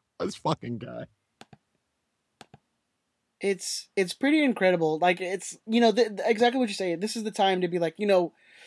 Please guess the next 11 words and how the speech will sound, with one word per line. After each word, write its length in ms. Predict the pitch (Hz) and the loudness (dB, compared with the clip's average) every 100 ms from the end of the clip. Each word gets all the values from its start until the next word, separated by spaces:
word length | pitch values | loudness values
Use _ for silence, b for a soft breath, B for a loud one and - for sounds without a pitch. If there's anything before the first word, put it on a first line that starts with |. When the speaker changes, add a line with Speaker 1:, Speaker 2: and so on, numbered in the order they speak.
| b b b b b b - | b b b b b b -4
Speaker 2:
we 100 | 214 | 0
just 160 | 208 202 | 0 2
gotta 340 | 196 180 156 _ _ - | 4 4 0 _ _ 0
pull 160 | 226 | 2
it 60 | 214 | 2
together 480 | 175 214 214 208 202 | 4 4 6 6 6
and, 340 | 170 160 160 | 4 0 -4
and, 260 | 170 156 147 - | -6 -8 -10 -10
you 120 | 180 | -6
know, 300 | 160 147 143 165 _ _ _ | -6 -6 -10 -16 _ _ _
get, 240 | 214 220 | 2 2